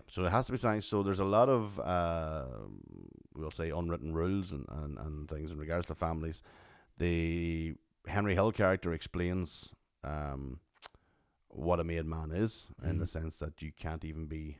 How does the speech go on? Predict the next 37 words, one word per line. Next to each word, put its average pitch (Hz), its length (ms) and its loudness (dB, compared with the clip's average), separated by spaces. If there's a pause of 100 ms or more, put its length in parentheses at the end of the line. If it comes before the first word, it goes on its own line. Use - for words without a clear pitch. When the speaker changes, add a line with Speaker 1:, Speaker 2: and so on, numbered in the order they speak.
Speaker 1:
half 85 320 -2
Italian. 90 440 -2 (460)
Speaker 2:
No. 98 160 0
Speaker 1:
Um, 76 400 0
you 80 80 -4
have 78 360 -6
to - 80 -14
be 73 160 -4
a 76 80 -4
hundred 78 280 -4
percent, - 460 -6 (420)
uh, 69 140 -12 (180)
your 50 120 -6
parents 76 340 -6
have - 60 -18
to - 60 -14
be - 80 -8
both 87 280 0
from 67 160 -4
It-, - 100 -8 (120)
Italy 78 420 -4
to - 100 -14
be 80 80 -4
able 73 160 -6
to 71 60 -14
trace - 240 -8
you 71 60 -8
back - 240 -8
to - 100 -14
the 76 60 -8
old 76 160 -8
country 80 340 -10
and - 100 -10
things 80 200 -8
like 69 120 -10
that. 78 120 -6
So, - 180 -8